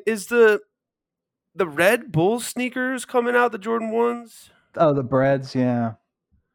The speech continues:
Speaker 1: Well, no, not
Speaker 2: I
Speaker 1: the
Speaker 2: don't
Speaker 1: Breds, the, the classics.
Speaker 2: Oh, oh, oh, oh, sorry, sorry, sorry, sorry, sorry, sorry, sorry, sorry. Uh, I'm, I'm not a hundred percent sure about that.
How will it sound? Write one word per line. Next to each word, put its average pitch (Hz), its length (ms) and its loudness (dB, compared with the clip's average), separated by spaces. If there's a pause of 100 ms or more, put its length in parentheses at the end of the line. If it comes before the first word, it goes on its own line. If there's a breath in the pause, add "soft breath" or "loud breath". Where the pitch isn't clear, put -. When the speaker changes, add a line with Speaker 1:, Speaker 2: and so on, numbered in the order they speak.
Speaker 1:
Well, 208 100 -4
no, 214 140 6
not 190 220 4
Speaker 2:
I 156 40 -8
Speaker 1:
the 185 40 -4
Speaker 2:
don't 226 120 -2
Speaker 1:
Breds, 123 500 2
the, 117 720 -6 (420)
the 120 100 -10
classics. - 1000 -4 (280)
Speaker 2:
Oh, 202 80 2
oh, 208 120 6
oh, 180 560 6
oh, 143 40 0
sorry, 151 280 -2
sorry, 135 160 -4
sorry, 131 180 -6
sorry, 123 240 -4
sorry, 107 160 -14
sorry, 104 240 -10
sorry, 101 240 -8
sorry. 107 280 -10 (520)
Uh, 143 340 0
I'm, 143 460 -2 (180)
I'm 165 100 -2
not 359 180 0
a 403 40 -10
hundred 370 220 -2
percent 254 220 0
sure 254 160 -6
about 123 260 -2
that. - 300 -8